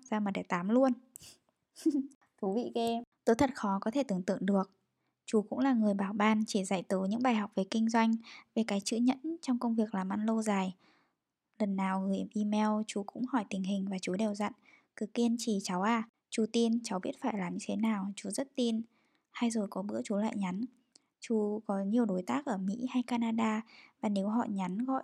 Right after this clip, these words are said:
chú lúc nào chú cũng có thể trả lời được. Vậy nên nếu cháu cần, hai hay ba giờ sáng, cháu cứ nhắn chú vô tư, chú sẽ luôn mở máy."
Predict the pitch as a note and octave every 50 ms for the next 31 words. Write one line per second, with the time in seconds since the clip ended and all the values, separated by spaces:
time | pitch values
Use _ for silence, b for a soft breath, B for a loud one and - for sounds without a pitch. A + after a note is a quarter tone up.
0 | - - - G#3 F#3+ F#3 F#3+ G#3+ A#3+ C4 D4+ - C4+ B3+ A#3 G#3 F#3 F#3+ - G3
1 | F#3 - A3+ A3+ A3+ A3 G#3+ - B3 A3 G3 - G3+ E3+ F3 F#3 F#3+ F#3+ F#3 G3+
2 | F#3+ F#3+ F#3+ B B B B B B B B B - A#3 G3 G3+ G#3+ A3 A3+ A3+
3 | A3+ G#3 F#3+ F#3 F#3+ - G3 G3 G3 - - A#3 A3 G3 G3 b b b b b
4 | b - - A3+ A3+ A3 A3 A3+ A3 A3+ A3+ G#3+ A3 G#3+ G#3+ G#3+ G#3+ G#3 F#3+ F#3+
5 | - - F3+ F3 F3+ F#3 A#3+ - B B B B B B _ - - - F#3+ F#3
6 | - - C4 C4 A#3 F#3 F#3 G3 G3 - G3+ F#3+ G3+ G3+ G3+ A#3+ B3 C4 - -
7 | C#4+ C#4+ C4+ B3+ C4 B B B B B - - - F#3+ G3+ - - - B3 A#3+
8 | A#3 A3+ A3 G3+ - - F3 E3+ D#3+ E3+ G#3+ C#4